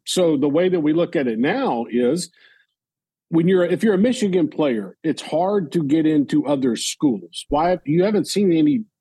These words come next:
lot of Michigan players into the portal because of start date classes that, that have already ended. So now I, I think with the hire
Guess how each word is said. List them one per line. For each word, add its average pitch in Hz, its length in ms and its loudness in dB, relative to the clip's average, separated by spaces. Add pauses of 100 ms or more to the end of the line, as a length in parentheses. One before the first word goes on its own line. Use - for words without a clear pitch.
(440)
lot - 500 -2
of 147 100 0
Michigan 147 480 0
players 135 320 0
into 160 160 2
the 233 120 0
portal 180 460 0 (360)
because 185 340 -2
of 175 100 -2
start 175 420 -4
date 214 300 -2
classes - 560 -10 (120)
that, 151 240 -2
that 147 160 -2
have 135 80 -2
already 139 420 0
ended. 240 240 0 (540)
So 185 160 0
now 208 320 0
I, 202 340 -2
I 220 200 -2
think 202 300 -4
with 180 140 -2
the 165 80 -4
hire 101 540 -6